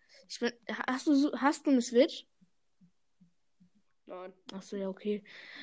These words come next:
Speaker 1: Ich spiel grad Super Mario Odyssey und natürlich geh ich ins Feuer.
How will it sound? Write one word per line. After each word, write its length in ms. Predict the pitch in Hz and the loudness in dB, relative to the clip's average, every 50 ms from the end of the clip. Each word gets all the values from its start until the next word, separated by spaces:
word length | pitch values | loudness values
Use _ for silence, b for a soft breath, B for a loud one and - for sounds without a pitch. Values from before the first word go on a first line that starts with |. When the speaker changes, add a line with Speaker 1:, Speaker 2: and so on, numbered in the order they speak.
| 254 B B B - _ | -16 B B B -14 _
Speaker 1:
Ich 140 | - 240 - | -4 -4 -2
spiel 120 | - - 269 | 0 0 2
grad 180 | 277 269 254 254 | 4 2 2 4
Super 180 | 285 - 330 | 6 8 10
Mario 300 | 320 302 311 330 330 - - | 12 12 12 10 10 8 6
Odyssey 460 | - 294 320 320 320 - 311 330 381 415 - - - _ _ | 6 6 6 6 6 10 12 12 12 12 10 4 -16 _ _
und 80 | - 247 | -8 -6
natürlich 600 | 240 233 233 - 285 294 294 277 285 285 277 - - _ _ _ _ _ _ _ _ _ _ _ _ _ _ b b b b b _ _ _ | -6 -6 -2 2 4 4 6 4 4 2 0 -4 -12 _ _ _ _ _ _ _ _ _ _ _ _ _ _ b b b b b _ _ _
geh 180 | - 254 262 285 | -4 -2 -2 -2
ich 260 | - - 285 294 - - | -2 -4 -6 -6 -4 -4
ins 180 | 233 220 - - | -6 -6 -6 -10
Feuer. 380 | - - - 233 240 220 196 | -8 0 4 6 6 6 4